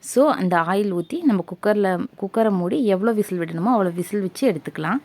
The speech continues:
இப்போ பருப்பு வெந்துருச்சு. கரண்டிலேயே நம்ம ஒண்ணா ரெண்டா உடைச்சு விட்டுட்டு தக்காளியெல்லாம் கரைச்சு விட்டுறலாம். நார்மல் சாம்பாருக்கு ஊத்துறதை விட இந்த சாம்பாருக்கு கம்மியான அளவு புளி ஊத்தணும். பெருங்காயத்தூள்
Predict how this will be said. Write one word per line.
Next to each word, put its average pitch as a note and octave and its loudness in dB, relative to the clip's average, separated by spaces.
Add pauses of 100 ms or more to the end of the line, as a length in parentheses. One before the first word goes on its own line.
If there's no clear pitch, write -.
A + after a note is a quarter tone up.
(1400)
இப்போ G#3+ 4 (120)
பருப்பு G#3 4
வெந்துருச்சு. G3 4 (360)
கரண்டிலேயே G#3 4
நம்ம A#3+ 8
ஒண்ணா F#3 4
ரெண்டா G3 2
உடைச்சு F3+ 0
விட்டுட்டு F#3 -2 (140)
தக்காளியெல்லாம் G#3 2
கரைச்சு F3 0
விட்டுறலாம். E3+ -4 (540)
நார்மல் D#4 8
சாம்பாருக்கு A3 4
ஊத்துறதை G3 0
விட F3 0 (160)
இந்த G#3 2 (100)
சாம்பாருக்கு F#3+ 0 (120)
கம்மியான G#3 4
அளவு F#3+ 4 (100)
புளி F3+ 2
ஊத்தணும். F#3+ 0 (340)
பெருங்காயத்தூள் A3 6